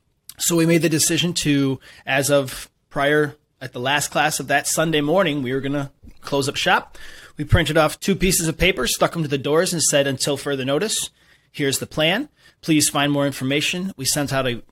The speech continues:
mass email to all of our folks. We got a lot of, "We understand,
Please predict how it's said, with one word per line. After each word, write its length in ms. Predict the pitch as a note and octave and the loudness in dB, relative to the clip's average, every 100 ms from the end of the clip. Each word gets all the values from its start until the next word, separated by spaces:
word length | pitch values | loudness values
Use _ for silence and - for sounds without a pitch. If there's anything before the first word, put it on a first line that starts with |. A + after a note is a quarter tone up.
| - | -16
mass 520 | C3+ D3 E3 E3+ - - | -6 0 2 2 0 -2
email 340 | F#3+ F#3 F#3+ G#3 | 0 2 0 0
to 120 | - | 0
all 200 | C#3+ D3+ | 2 2
of 100 | C#3+ | 2
our 80 | C#3 | 0
folks. 420 | - - - - - - - C3 | -2 -2 -4 -8 -14 -20 -14 -10
We 80 | |
got 160 | B2+ C3 | -8 -4
a 40 | |
lot 220 | C3 C#3+ D3+ | 2 4 6
of, 300 | D3 B2+ - D3 | 4 2 -4 0
"We 120 | D3+ | 2
understand, 680 | D3+ C#3+ - E3+ G3 A#3+ | 2 0 2 4 4 2